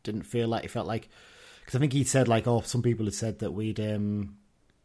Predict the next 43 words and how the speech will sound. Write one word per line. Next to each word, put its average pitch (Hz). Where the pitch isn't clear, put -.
no 120
one's 107
really 107
battered 107
this 104
season." 101
Well, 98
that's 101
probably 110
the 98
first 107
time 101
someone 101
has 104
battered 95
us. 90
That 311
seemed 302
quite 233
harsh 233
from 139
what 117
I 110
heard 107
from 107
some 101
people 104
at 95
the 98
game, 123
that, 120
that 120
suggested 143
that -
actually -
it -
was 127
a 147
fairly 208
balanced 131
game. 131
They 123
just 135